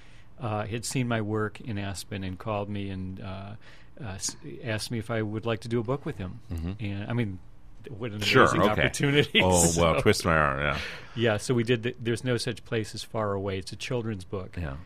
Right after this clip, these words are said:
Speaker 1: And, uh, became a bestseller,
Speaker 2: Yeah.
Speaker 1: which was really exciting.
Speaker 2: And is it still available, still in
Speaker 1: Oh, yeah.
Speaker 2: press?
Speaker 1: Oh,
Speaker 2: Okay.
Speaker 1: yeah. Yeah.
Speaker 2: One of the things, and we'll,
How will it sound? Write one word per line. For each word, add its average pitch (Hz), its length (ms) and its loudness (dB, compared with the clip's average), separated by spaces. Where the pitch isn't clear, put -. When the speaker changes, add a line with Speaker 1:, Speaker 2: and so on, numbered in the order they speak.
Speaker 1:
And, 98 440 -6
uh, 95 140 -8
became 101 360 -6
a 101 80 -6
bestseller, 104 720 -4
Speaker 2:
Yeah. 69 220 -8
Speaker 1:
which 98 200 -10
was 101 160 -12
really 110 220 -12
exciting. 101 420 -10
Speaker 2:
And 95 80 2
is 87 120 0
it 85 60 -2
still 90 280 2
available, 85 400 2
still 87 220 -4
in 87 80 2
Speaker 1:
Oh, 139 40 6
yeah. 147 100 4
Speaker 2:
press? 104 300 0
Speaker 1:
Oh, 135 100 0
Speaker 2:
Okay. 127 80 2
Speaker 1:
yeah. 101 140 -2
Yeah. 107 120 -6
Speaker 2:
One 110 160 8
of 165 60 6
the 151 80 2
things, 113 260 0
and 87 120 0
we'll, 87 140 0